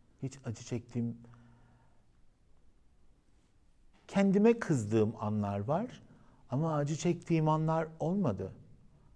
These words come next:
Sadece kızdım. Acı çektiğim anlar olmadı. Dediğim gibi hep şanslı oldum ben. Benim öyle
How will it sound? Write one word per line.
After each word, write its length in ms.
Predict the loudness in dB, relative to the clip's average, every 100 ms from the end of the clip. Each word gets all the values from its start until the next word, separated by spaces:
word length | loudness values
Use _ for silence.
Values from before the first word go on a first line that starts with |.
| -20 -6
Sadece 460 | 0 2 0 -2
kızdım. 440 | -2 -4 -2 -4 -6 -16 -20 -20 -20 -20 -20 -20 -20 -20 -20 _ -20 -8
Acı 260 | -4 -4 -4
çektiğim 420 | -4 -4 -2 -2
anlar 240 | 0 0 -2
olmadı. 340 | -2 -2 -2
Dediğim 280 | 0 0 -2 -2
gibi 220 | -2 -4 -8 -8
hep 140 | -8 -6
şanslı 460 | -4 -4 -2 4
oldum 380 | 6 6 2 -4
ben. 220 | -8 -8
Benim 220 | -4 0 2
öyle 320 | 4 2